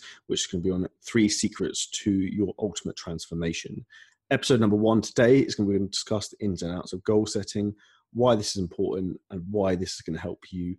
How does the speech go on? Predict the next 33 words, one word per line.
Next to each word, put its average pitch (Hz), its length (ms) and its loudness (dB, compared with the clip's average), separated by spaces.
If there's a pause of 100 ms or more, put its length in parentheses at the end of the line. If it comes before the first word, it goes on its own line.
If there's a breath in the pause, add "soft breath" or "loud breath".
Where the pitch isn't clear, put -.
(260 soft breath)
take - 240 -2
the 92 60 -4
next - 300 -4
step 90 280 -6
in 80 100 -12
terms 87 300 -8
of 90 80 -6
taking 90 340 -8
your 87 120 -6
physique 92 420 -8
to - 120 -12
a - 60 -10
whole 90 200 -6
nother 80 180 -8
level. 80 400 -8 (500 soft breath)
Joined 135 280 6
in 113 120 6
part 127 380 2
on 101 120 -2
this, 95 280 -2 (100)
uh, 87 220 -4
three-part 98 640 -4
series 92 460 -4
on 90 100 -10
the 87 80 -8
podcast 107 640 -4 (320 soft breath)
with - 140 -10
great 101 280 -2
friend 90 460 -6 (140)
Doctor - 260 -8
Chris - 200 -8
Spearman, 98 340 0
and 95 120 -2